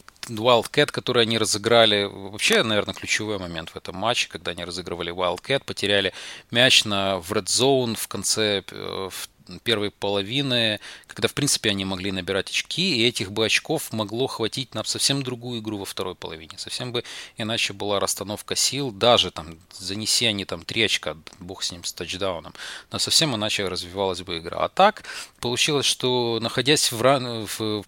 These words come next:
позиции догоняющих и в таком ранге ан-, андердогов в этом конкретном матче, всё время проигрывая одно владение, им приходилось рисковать. Ходжес — это не тот квотербек, который готов, э, и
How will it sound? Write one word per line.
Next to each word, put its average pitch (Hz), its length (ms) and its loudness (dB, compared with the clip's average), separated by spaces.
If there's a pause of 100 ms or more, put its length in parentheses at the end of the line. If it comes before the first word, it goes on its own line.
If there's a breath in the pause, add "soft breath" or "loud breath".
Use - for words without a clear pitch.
позиции 117 440 0
догоняющих 113 1000 4
и 92 380 -6
в - 60 -10
таком 95 380 -10 (340 loud breath)
ранге 110 300 2
ан-, 101 280 -2
андердогов 110 560 0
в 110 40 0
этом 98 160 -2
конкретном 98 420 -4
матче, 98 320 0
всё - 180 0
время 107 300 4
проигрывая 87 720 -2
одно 87 280 -6
владение, 110 540 0 (300 loud breath)
им 120 160 -2
приходилось 107 540 -2
рисковать. 139 560 2
Ходжес — - 500 -2
это - 100 -8
не 104 80 -4
тот 120 200 -6
квотербек, 92 440 -4
который 92 320 -8
готов, - 580 -4
э, 87 220 -6 (400 loud breath)
и - 180 -18